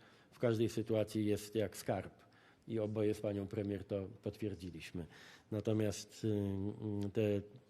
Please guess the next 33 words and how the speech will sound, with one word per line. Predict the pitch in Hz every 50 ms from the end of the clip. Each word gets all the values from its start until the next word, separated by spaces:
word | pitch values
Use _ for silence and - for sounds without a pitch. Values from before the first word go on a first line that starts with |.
| - - 117 113 113
kwestie | 113 - 135 123 117 - 123 110
bardziej | 117 110 107 113 117 117
techniczne, | 127 123 - - 139 123 - - - 120 113 110 107 107 - - - - - - - - -
uregulowania | 135 127 120 117 110 127 131 131 127 147 143 127 123 117
dotyczące | 104 110 - 110 101 - 123 117 - 131 110
planowania, | - 127 127 131 135 123 135 127 120 113 113 104
et | 107 110 -
cetera, | - 127 117 110
zostawmy | 117 127 - - 147 131 - - 117 113
to | - 113 107 104 - - - - - - - -
ministrom | 120 113 110 104 - - 113 104 101 107 107
obrony | 107 104 104 107 107 101 98 98 98
i | 90
spraw | - - 92 90 87
zagranicznych, | 92 95 92 92 90 90 90 90 - - 85 98 110 - - - - - -
ale | - 113 113
bądźcie | 113 117 107 104 - 107
spokojni. | - - - 104 - 104 104 98 95 92 95 98 95 - - - - - - - - - - - - - -
Mm, | 113 110 107 101 101 98 98 95 98 95 92 90 87 - - - - - _ _ _ -
póki | 180 180 - 156 135
tacy | - 139 - - 139
ludzie | 123 127 135 143 127 104 113 127
jak | 120 120 113 139
my | 131 131 131 127
odpowiadają | 123 117 - 123 117 120 120 123 127 131 127 123
za | 113 120 110
współpracę | 113 - 139 123 - 123 123 120 - 135 113
Polski | - 127 127 120 - - 127
i | 120
Litwy | 123 131 127 - 127 113
w |
sprawie | - 117 117 107 117 110
bezpieczeństwa, | 117 104 - 117 110 - 117 117 113 107 - - 117 110